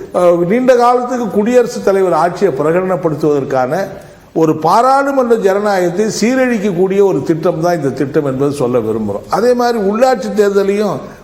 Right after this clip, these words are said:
படிப்படியா சேர்க்கலாங்கிறீங்க. நாடாளுமன்ற தேர்தலுக்கான சூழல் வேற, சட்டமன்ற தேர்தலுக்கான சூழல் என்பது வேற. அந்த மாதிரி மாறுபட்ட சூழல் இருக்கிற சூழ்நிலை, உள்ளாட்சி தேர்தலுக்கு வேறு சில சூழல் இருக்கு.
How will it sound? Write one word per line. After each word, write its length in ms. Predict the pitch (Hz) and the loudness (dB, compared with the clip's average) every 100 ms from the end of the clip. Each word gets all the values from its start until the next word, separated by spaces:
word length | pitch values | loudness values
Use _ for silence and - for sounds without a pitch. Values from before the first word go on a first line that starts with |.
| - | 0
படிப்படியா 460 | 202 208 180 185 180 | 0 2 0 0 0
சேர்க்கலாங்கிறீங்க. 680 | 165 147 139 131 113 107 98 - - - - - | 0 0 0 -2 -2 -8 -10 -14 -20 -20 -20 -10
நாடாளுமன்ற 720 | 107 123 185 196 208 202 196 | -2 0 2 4 2 0 0
தேர்தலுக்கான 1040 | 190 202 196 190 185 180 180 180 180 180 175 180 - - | 2 2 2 2 2 2 0 2 0 0 -2 -8 -12 -18
சூழல் 440 | - 214 226 226 190 | -4 0 2 2 2
வேற, 540 | 139 139 123 127 - - - - - | 0 0 -2 -4 -8 -16 -20 -20 -16
சட்டமன்ற 600 | - 151 - 240 240 233 | -4 -2 2 2 2 2
தேர்தலுக்கான 720 | 202 208 196 196 190 190 180 | 2 2 2 2 2 2 0
சூழல் 440 | 156 196 214 202 185 | 0 0 2 2 2
என்பது 260 | 185 214 | 0 0
வேற. 460 | 160 131 117 120 123 - - - - - | 0 0 0 -2 -4 -10 -18 -20 -20 -6
அந்த 320 | 147 202 262 | -2 2 2
மாதிரி 280 | 269 277 277 | 2 0 0
மாறுபட்ட 600 | 240 220 254 240 247 262 | 0 2 2 0 2 2
சூழல் 300 | - 240 233 | 2 2 2
இருக்கிற 240 | 220 220 214 | 2 2 2
சூழ்நிலை, 380 | 220 220 254 208 | 2 2 2 2
உள்ளாட்சி 440 | 220 285 233 247 | 2 2 2 -2
தேர்தலுக்கு 540 | 208 220 214 214 233 220 | 0 2 2 0 0 2
வேறு 260 | 220 226 | 4 2
சில 180 | 196 202 | 2 0
சூழல் 380 | - 180 165 139 | 2 2 2 0
இருக்கு. 440 | 123 123 131 - | -2 -2 -4 -8